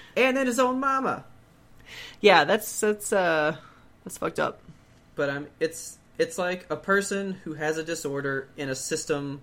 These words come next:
Speaker 1: that doesn't care about those people. That's the movie.
Speaker 2: Damn.
Speaker 1: You know?
Speaker 2: Yeah,
Speaker 1: And
Speaker 2: that's th-, a heavier hitter than, uh, I would have expected out of a
Speaker 1: Yeah.
Speaker 2: Batman
Speaker 1: And
Speaker 2: movie.
Speaker 1: so then just,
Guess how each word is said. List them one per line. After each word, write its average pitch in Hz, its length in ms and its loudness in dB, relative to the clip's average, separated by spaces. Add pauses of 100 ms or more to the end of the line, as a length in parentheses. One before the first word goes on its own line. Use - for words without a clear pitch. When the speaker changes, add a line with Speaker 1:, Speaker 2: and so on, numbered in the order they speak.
Speaker 1:
that 131 140 -6
doesn't 135 260 -6
care 127 280 -2
about 120 300 -2
those 113 160 -6
people. - 340 -16 (420)
That's 143 320 0
the 123 100 -4
movie. 117 420 -8 (680)
Speaker 2:
Damn. 165 420 -6
Speaker 1:
You 123 140 -8
know? 123 240 -6 (960)
Speaker 2:
Yeah, 165 200 4
Speaker 1:
And 117 100 0
Speaker 2:
that's - 300 -2 (100)
th-, - 180 -4
a 175 100 0
heavier 170 320 -4
hitter 165 300 2
than, 143 340 -2
uh, 139 460 -2
I - 80 -4
would 156 120 -2
have - 80 -14
expected 151 500 -6
out 143 100 -2
of 143 100 -8
a 151 200 -4 (720)
Speaker 1:
Yeah. 113 240 -6 (160)
Speaker 2:
Batman 147 420 -2
Speaker 1:
And 147 60 -8
Speaker 2:
movie. 127 200 -2
Speaker 1:
so 127 60 -4
then 123 120 -6
just, - 380 -12